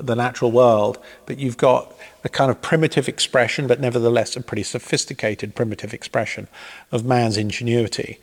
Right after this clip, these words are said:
And when you fuse those two together, and that's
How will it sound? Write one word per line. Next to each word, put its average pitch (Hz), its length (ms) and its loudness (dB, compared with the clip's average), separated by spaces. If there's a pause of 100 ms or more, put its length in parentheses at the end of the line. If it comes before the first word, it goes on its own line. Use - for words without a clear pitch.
(200)
And 120 180 2
when 147 140 4
you 156 80 4
fuse 190 340 2
those 139 220 4
two 160 220 2
together, 123 460 4 (360)
and 135 100 2
that's 165 320 0